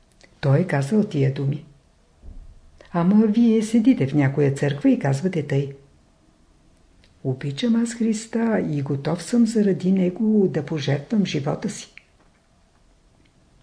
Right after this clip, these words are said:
Но вие сте свързани за църквата, седите и казвате: „Какво ще кажат нашите в църквата? Какво ще каже баща ми и майка ми? Какво ще каже народът? Какво ще каже този, онзи?“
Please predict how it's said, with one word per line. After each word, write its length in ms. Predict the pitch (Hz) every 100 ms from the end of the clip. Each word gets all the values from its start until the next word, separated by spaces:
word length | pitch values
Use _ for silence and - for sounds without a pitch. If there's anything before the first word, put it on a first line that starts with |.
| _ _ _ -
Но 100 | 156
вие 220 | 139 147
сте 180 | 139 143
свързани 580 | 135 147 143 143 151 139
за 160 | -
църквата, 580 | 131 - 208 - 156 143 - - _
седите 460 | - 143 135 139 147
и 120 | 139
казвате: 560 | 139 135 156 139 139 - _ _ _ _ _ _ _ _ _ _ _ -
„Какво 280 | 135 - 143
ще 200 | - 269
кажат 500 | 233 233 262 247 170
нашите 520 | 151 - 220 208 160
в 40 |
църквата? 560 | - 147 139 247 214 135 - - _ _ _
Какво 280 | - 139 139
ще 180 | 135 147
каже 280 | 135 135 139
баща 400 | 135 - 131 160
ми 160 | 254
и 140 | 240 180
майка 420 | 131 139 - 247
ми? 240 | 240 165 - -
Какво 280 | - 139 143
ще 200 | 135 156
каже 280 | 139 139 147
народът? 720 | 131 123 135 208 247 220 -
Какво 300 | 147 135 139
ще 200 | - 247
каже 460 | 185 175 226 185 -
този, 400 | 131 147 208 254
онзи?“ 580 | 175 131 185 - 226 -